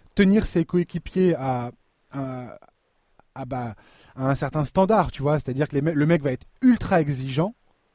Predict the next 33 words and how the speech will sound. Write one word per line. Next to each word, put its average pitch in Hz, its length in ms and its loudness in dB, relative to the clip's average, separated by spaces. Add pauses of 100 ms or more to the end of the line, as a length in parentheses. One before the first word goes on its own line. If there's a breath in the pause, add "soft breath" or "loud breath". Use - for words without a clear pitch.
(800)
et 135 60 -6
il 139 100 -4
va 143 100 2
demander 143 320 4
à 123 120 2
ce - 80 -8
que 139 80 -8
ses 131 160 -6
coéquipiers, 139 640 -4
euh, 110 160 -2
réagissent, 131 680 -2
euh, 113 320 -12 (720 soft breath)
en 143 120 -4
fonction 160 480 -2
de, 120 420 -2
bah, 113 120 -6
de, 113 180 -6
de 113 120 -8
ce - 100 -12
que 127 100 -10
les, 117 400 -8 (400)
de 135 120 -8
ce - 100 -10
que - 80 -6
l'événement 139 480 2
exige, 139 440 -2
tu - 100 -10
vois. 180 160 0
Enfin, 117 220 -8
il 120 140 -6
va 120 80 -4
falloir 135 340 0
e-, 135 200 -4